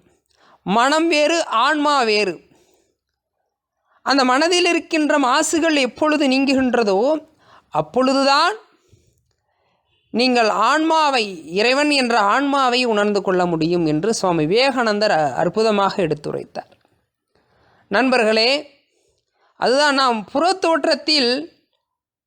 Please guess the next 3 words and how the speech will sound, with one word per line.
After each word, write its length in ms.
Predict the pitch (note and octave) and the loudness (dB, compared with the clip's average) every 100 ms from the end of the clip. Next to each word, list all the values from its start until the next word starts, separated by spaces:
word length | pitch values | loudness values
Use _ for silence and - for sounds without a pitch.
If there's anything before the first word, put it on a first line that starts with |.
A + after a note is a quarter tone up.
| _ | _
தூய்மையாக 680 | D#4 F#4+ F#4 E4+ E4 D#4 C4+ | 0 2 2 0 0 -2 -2
இருக்கின்றோம், 680 | A#3+ - A3 G3+ G3 E3+ - _ _ _ _ _ _ _ _ - | -4 -4 -4 0 0 -2 -6 _ _ _ _ _ _ _ _ -2
அகத்தோற்றத்தில் 1200 | E3+ B3+ D#4 D#4 C#4 B3 A#3 A3+ C4 A3+ A3 | 0 0 0 0 -2 -2 -4 -2 -2 0 -2